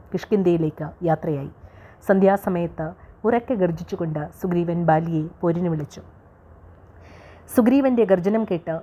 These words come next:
പശുക്കൾ കയർ പൊട്ടിച്ച് നാനാ ദിക്കുകളിലേക്കും ഓടി. പക്ഷികൾ പറക്കുന്നതിനിടയിൽ നിലം പതിച്ചുപോയി. കടൽ ക്ഷോഭിച്ചു. സുഗ്രീവന്റെ അലർച്ച കേട്ട് അന്തഃപുരത്തിൽ ഇരിക്കുകയായിരുന്ന ബാലി കോപാകുലനായി ചാടി എഴുന്നേറ്റു.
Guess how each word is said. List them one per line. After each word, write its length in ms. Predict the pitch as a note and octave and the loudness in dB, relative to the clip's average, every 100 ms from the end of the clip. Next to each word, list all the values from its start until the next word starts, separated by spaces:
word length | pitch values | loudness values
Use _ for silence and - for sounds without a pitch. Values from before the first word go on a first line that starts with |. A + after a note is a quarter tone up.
| - | -8
പശുക്കൾ 420 | F3+ F#3+ F3+ E3+ E3 | -6 -4 -2 -4 2
കയർ 200 | F3 F#3+ | 2 2
പൊട്ടിച്ച് 460 | F#3 E3+ D#3 E3+ D#3+ E3+ | 0 -6 -8 -6 -8 -2
നാനാ 360 | F3+ F3+ F#3 | 0 2 0
ദിക്കുകളിലേക്കും 720 | G3 E3+ F3+ E3+ D#3+ D3+ - D3+ | 0 -2 -2 0 0 -2 -2 -4
ഓടി. 200 | D3 D#3 - - - - | -4 -8 -16 -20 -8 -8
പക്ഷികൾ 440 | - G3+ F3 E3 - | -4 0 0 -2 0
പറക്കുന്നതിനിടയിൽ 800 | F3 - G#3 F#3+ F3+ D#3+ D#3 D#3+ | 0 2 2 2 0 0 -2 -4
നിലം 280 | F3 F3+ G3+ | 0 2 2
പതിച്ചുപോയി. 500 | F#3 E3 E3 D3+ C3+ - - - - F3 | 0 -4 -8 -8 -8 -12 -20 -20 -4 0
കടൽ 220 | E3 D#3+ | 0 0
ക്ഷോഭിച്ചു. 580 | - F3+ D#3 E3 - - - - - - - - - - | -2 -2 -2 -4 -12 -18 -20 -20 -20 -20 -20 -20 -20 -2
സുഗ്രീവന്റെ 460 | A3 A3 C4 C#4 B3 | 0 2 2 2 0
അലർച്ച 420 | - F#3+ G#3 - | 0 0 0 -2
കേട്ട് 400 | C4 F3+ E3 E3 - - | -2 0 -2 -6 -6 -4
അന്തഃപുരത്തിൽ 640 | G3+ A3 B3 G3+ G3+ F#3 F#3+ | 0 0 0 -4 0 -2 -2
ഇരിക്കുകയായിരുന്ന 580 | F3+ - F#3+ F3+ F3 F3+ | -6 -4 0 2 2 0
ബാലി 400 | D#3 E3 F3 E3 | 0 0 -4 -6
കോപാകുലനായി 800 | - F3+ F3+ F#3+ F#3 F3 E3 E3 - | -2 4 4 4 0 -4 -4 -6 -4
ചാടി 220 | F3 E3 | -4 -2
എഴുന്നേറ്റു. 460 | F3+ D#3+ D#3+ C#3+ | -2 -2 -4 -6